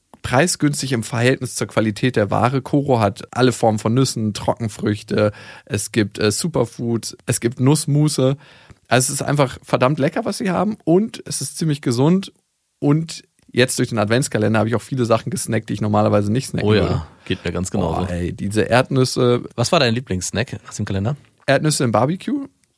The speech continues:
Speaker 2: Hm, die waren sehr geil.
Speaker 1: Und die waren sehr geil.
Speaker 2: Bei mir
Speaker 1: Ähm,
Speaker 2: waren's die
Speaker 1: Hafercrunch.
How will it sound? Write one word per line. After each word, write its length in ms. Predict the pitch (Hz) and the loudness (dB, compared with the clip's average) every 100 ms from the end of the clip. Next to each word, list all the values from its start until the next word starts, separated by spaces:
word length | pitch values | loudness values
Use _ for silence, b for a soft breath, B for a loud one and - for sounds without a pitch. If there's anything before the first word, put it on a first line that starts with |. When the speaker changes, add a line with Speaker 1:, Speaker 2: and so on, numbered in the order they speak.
| - | -6
Speaker 2:
Hm, 180 | 123 | -2
die 100 | 120 | -2
waren 160 | 101 110 | -2 -4
sehr 160 | 92 71 | -4 -6
geil. 260 | 87 131 | -2 -2
Speaker 1:
Und 120 | 139 127 | -2 0
die 80 | |
waren 140 | 120 120 | 0 0
sehr 160 | 123 131 | 0 0
geil. 220 | 147 180 | 0 0
Speaker 2:
Bei 100 | 113 | 2
mir 80 | 117 | 4
Speaker 1:
Ähm, 80 | 120 | 4
Speaker 2:
waren's 360 | 113 107 104 - | 4 2 0 0
die 60 | |
Speaker 1:
Hafercrunch. 600 | 120 - 170 170 139 - | 2 2 2 2 0 -2